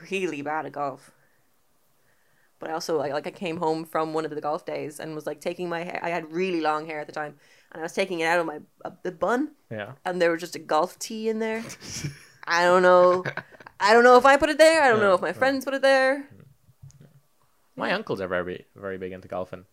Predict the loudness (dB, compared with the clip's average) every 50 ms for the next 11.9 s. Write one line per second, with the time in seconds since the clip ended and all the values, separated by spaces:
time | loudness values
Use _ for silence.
0 | _ _ _ _ _ _ _ _ _ _ _ _ _ _ _ _ _ _ _ -10
1 | -10 -8 -8 -8 -6 -6 -4 -4 -4 -4 -4 -6 -8 -10 -12 -10 -6 -4 -4 -4
2 | -6 -8 _ -8 -8 -8 -8 -8 -12 -8 -4 -4 -4 -4 -4 -4 -4 -6 -6 -8
3 | _ _ _ _ _ -10 -8 -8 -8 -10 -14 -12 -8 -6 -6 -6 -6 -8 -8 -8
4 | -6 -8 -8 -10 -14 -16 -14 -10 -10 -8 -8 -8 -10 -12 -12 -14 -12 -12 -12 -12
5 | -8 -8 -8 -8 -8 -12 -16 -16 _ _ _ _ _ _ _ _ _ _ _ _
6 | _ _ _ _ _ -20 -20 -20 -20 -20 -20 _ _ _ -8 -4 0 2 2 2
7 | 0 -2 _ -14 -8 -4 -2 -2 -2 -2 -6 _ -20 -14 -10 -6 -2 -2 -4 -2
8 | -2 -4 -2 -2 -4 -6 -8 -6 -6 -4 -6 -6 -8 -10 -10 -6 -2 0 0 0
9 | -2 -4 -6 -6 -4 -4 -2 -4 -4 -4 -6 -8 -8 -8 -8 -8 -6 -6 -6 -6
10 | -6 -8 -10 -14 -16 -20 _ _ _ _ _ _ _ _ _ _ _ -8 -8 -6
11 | -6 -8 -8 -10 -10 -10 -10 -10 -14 -14 -16 -20 -20 -18 -18 -18 -18